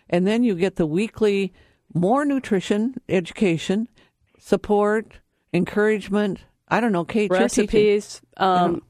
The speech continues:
Speaker 1: Yeah.
Speaker 2: it, it's, it's pretty, uh, life-changing. So, um, I'm trying to th-, we're not, we don't have a new series
Speaker 1: Starting soon. Yeah.
Speaker 2: soon,
Speaker 1: Yeah.
Speaker 2: but yeah. Um, I would call our office or look on our website,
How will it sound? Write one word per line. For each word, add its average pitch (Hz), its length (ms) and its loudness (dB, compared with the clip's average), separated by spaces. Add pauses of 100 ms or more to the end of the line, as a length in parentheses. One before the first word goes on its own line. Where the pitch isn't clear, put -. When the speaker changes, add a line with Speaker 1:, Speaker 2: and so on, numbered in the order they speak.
Speaker 1:
Yeah. 208 80 2
Speaker 2:
it, - 160 -4
it's, - 560 -4
it's 226 240 -2
pretty, 180 680 0
uh, 156 460 0
life-changing. 170 800 -2
So, 151 360 -2 (640)
um, 160 540 -2 (240)
I'm 214 80 -10
trying 233 220 -4
to 214 60 -6
th-, - 120 -10
we're 214 180 -2
not, 214 180 0 (680)
we 220 140 -4
don't 262 180 0
have 240 160 -2
a 214 60 2
new 185 200 2
series 170 680 -4 (720)
Speaker 1:
Starting 247 480 0
soon. 190 380 -2 (180)
Yeah. 190 120 0
Speaker 2:
soon, 180 440 2
Speaker 1:
Yeah. 240 100 0
Speaker 2:
but 180 200 2 (160)
yeah. 180 260 0 (540)
Um, 185 300 2
I 214 100 2
would 254 140 -2
call 220 260 2
our 170 140 4
office - 540 -2
or 175 200 2
look 170 220 0
on 170 100 2
our 156 120 2
website, 180 560 -2